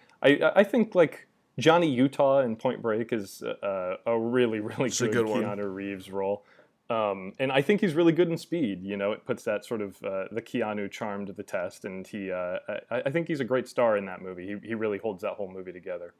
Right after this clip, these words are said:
Speaker 1: But I, I like Keanu Reeves a lot. Not, once again, I, I understand the, uh, uh,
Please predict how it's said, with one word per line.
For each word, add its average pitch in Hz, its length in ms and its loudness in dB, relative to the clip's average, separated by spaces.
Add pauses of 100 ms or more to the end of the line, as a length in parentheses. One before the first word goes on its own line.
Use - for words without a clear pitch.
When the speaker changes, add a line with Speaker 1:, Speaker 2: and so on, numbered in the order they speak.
(280)
Speaker 1:
But 120 160 0
I, 175 100 6
I 165 200 6
like 165 260 6
Keanu 110 300 0
Reeves 101 220 -10
a 104 60 -4
lot. 90 300 -8
Not, 139 260 -4 (520)
once 143 280 -2
again, 117 260 0
I, 110 200 -2
I 117 140 -2
understand 107 560 -6
the, 98 160 -6 (840)
uh, - 40 -8
uh, 92 200 -4